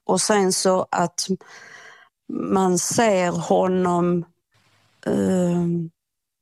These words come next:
åtalad mot någonting som är så hemskt. Och så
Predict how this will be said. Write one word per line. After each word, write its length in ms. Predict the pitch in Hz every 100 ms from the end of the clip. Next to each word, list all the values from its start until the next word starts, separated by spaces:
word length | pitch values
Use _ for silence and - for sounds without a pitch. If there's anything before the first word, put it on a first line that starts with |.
| _ _ _ _ _ _ _ _ _ _ - 254
åtalad 1000 | 226 175 175 - 180 180 180 175 175 175 - - -
mot 320 | - 190 190 196
någonting 1500 | 196 220 247 190 175 190 185 190 - - 214 180 175 180 - _ _ _ _ _ _ _ _ _ _ _ _ _ _ _ _ _ _ _ _ _ _ -
som 240 | - 185
är 140 | 185 180
så 440 | - 190 170 - - _ -
hemskt. 920 | - 330 165 107 90 95 - - - - - _ _ _ _ _ _ _ _ _ _ _ _
Och 100 | -
så 180 | - 208